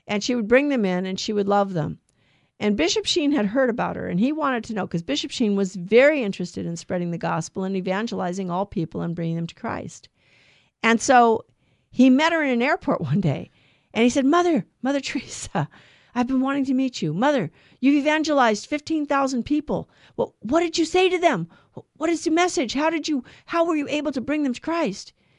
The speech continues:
And she said, "I didn't say anything, but I loved them."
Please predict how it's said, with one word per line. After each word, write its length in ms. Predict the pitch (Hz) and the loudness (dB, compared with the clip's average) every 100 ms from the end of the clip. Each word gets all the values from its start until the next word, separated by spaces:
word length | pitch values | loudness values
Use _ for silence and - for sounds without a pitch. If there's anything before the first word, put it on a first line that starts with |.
| _ _ _ _ | _ _ _ _
And 120 | 208 | -14
she 160 | - 294 | -12 -14
said, 200 | - 269 | -8 -6
"I 120 | 247 | -4
didn't 260 | 277 311 277 | -4 -6 -8
say 240 | - 147 | -4 -2
anything, 540 | 156 160 - 185 254 285 _ _ _ _ _ _ _ _ _ _ _ _ _ | -2 -6 -6 -6 -6 -12 _ _ _ _ _ _ _ _ _ _ _ _ _
but 140 | 190 196 | -6 -2
I 140 | 180 | 0
loved 520 | 180 170 175 - - | 0 0 -2 -6 -14
them." 280 | - 123 120 | -14 -14 -14